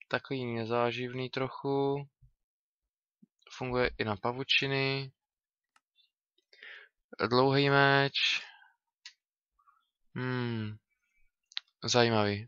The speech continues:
Taky na pavučiny. Ten rapír vypadá zajímavě, když kliknete pravým, tak to udělá malej skok dozadu. To se mi docela jako možnost líbí. A penetruje armor,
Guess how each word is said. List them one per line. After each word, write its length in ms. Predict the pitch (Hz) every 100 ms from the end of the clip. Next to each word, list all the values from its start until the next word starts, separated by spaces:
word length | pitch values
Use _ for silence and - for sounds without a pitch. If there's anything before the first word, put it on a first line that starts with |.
| -
Taky 320 | 117 120 -
na 160 | 123 120
pavučiny. 960 | - 123 123 - - 123 123 123 123 - _ _ _ _ _ _ _ _ _ _ _ _ _ _ _ _ - _ - - - - - -
Ten 180 | 135 139
rapír 420 | 139 - 143 143
vypadá 760 | 139 - 139 139 139 139 131 - -
zajímavě, 640 | 113 120 120 120 113 113
když 200 | 120 120
kliknete 440 | - 120 123 117 120
pravým, 380 | 120 117 117
tak 140 | 117 113
to 120 | 120
udělá 280 | 117 117 120
malej 520 | 117 117 117 117 117
skok 320 | - - 131
dozadu. 480 | 139 113 110 101 98 113 _ _
To 120 | - -
se 140 | 117
mi 80 | 110
docela 300 | 107 - 110
jako 200 | 110 117
možnost 300 | 113 123 127
líbí. 460 | 117 101 98 104 - _ _ _ _ - - _ _ -
A 340 | 110 113 113
penetruje 540 | - 120 120 139 143
armor, 540 | 135 117 107 104 104